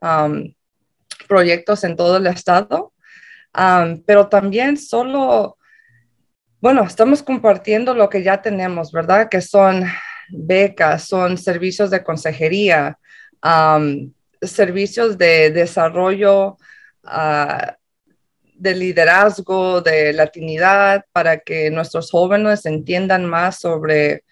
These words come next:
su posición, su historia y lo que pueden hacer, am, hoy día para, para mejorar no solo su familia, pero también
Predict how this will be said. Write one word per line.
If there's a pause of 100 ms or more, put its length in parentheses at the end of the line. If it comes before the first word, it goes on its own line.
(160)
su
posición, (260)
su
historia
y
lo
que
pueden
hacer, (140)
am,
hoy
día
para, (400)
para
mejorar
no
solo
su
familia,
pero
también